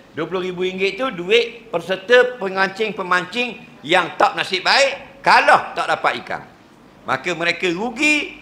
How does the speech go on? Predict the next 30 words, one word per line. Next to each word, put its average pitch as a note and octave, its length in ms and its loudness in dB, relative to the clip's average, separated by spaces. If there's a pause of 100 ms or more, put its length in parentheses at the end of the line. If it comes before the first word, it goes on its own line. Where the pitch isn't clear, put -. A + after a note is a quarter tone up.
dan D3+ 240 0
kerugian E3 400 -2
itu F3 160 -6
dikaut F#3 400 4
oleh E3+ 160 0
orang D#3+ 320 2
yang D#3+ 160 -2
men-, D3 240 -10
ber-, D#3 160 -2
bernasib D#3+ 320 -6
baik. C4 640 0
Itulah D#3 560 -4
judi B2+ 480 -10
namanya. F#2 560 -16 (720)
Okey? G3+ 200 2 (600)
Ha. D3 80 -20 (1800)
Jadi D#3 240 0
dulu F#3 320 4
orang F3 160 2
main F3 160 2
nombor F3+ 240 2
ekor, F#3 400 6
lah C#3+ 80 -2
ni E3+ 160 -2
pertandingan D#3 880 0
futsal, C#3+ 480 2
ngai B2+ 320 -2
dan A2+ 160 -6
sebagainya. G2+ 960 -6
Tak? D3+ 260 2